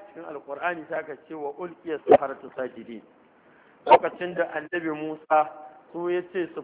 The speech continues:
fara jefawa, suka jefa nasu. Shi kuma Annabi Musa ya jefa nashi, sai suka haɗiɗe su ga baki ɗaya. Suka saki nasu igwai ne,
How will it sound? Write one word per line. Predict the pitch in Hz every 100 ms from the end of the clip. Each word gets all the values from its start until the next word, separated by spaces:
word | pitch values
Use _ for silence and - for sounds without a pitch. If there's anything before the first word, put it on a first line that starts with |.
| -
fara | 196 175 143
jefawa, | 147 147 - 120 135 -
suka | 202 180
jefa | 170 196 180
nasu. | 156 156 156 - - - - - - - - -
Shi | 175
kuma | 180 202 208
Annabi | 202 196 190 180
Musa | 190 196 - 202 202 - - - 139
ya | 185
jefa | 160 202 208 208 170
nashi, | 180 185 165 147 - _ _ -
sai | 165 -
suka | 185 -
haɗiɗe | - 165 170 175 151 139
su | 156
ga | 139
baki | 120 - 127
ɗaya. | 127 120 113 - - - _ _ _ _ _ - - - - - - -
Suka | 370 - 190 -
saki | -
nasu | 196 202 196 165
igwai | 202 185 214 214
ne, | 190 127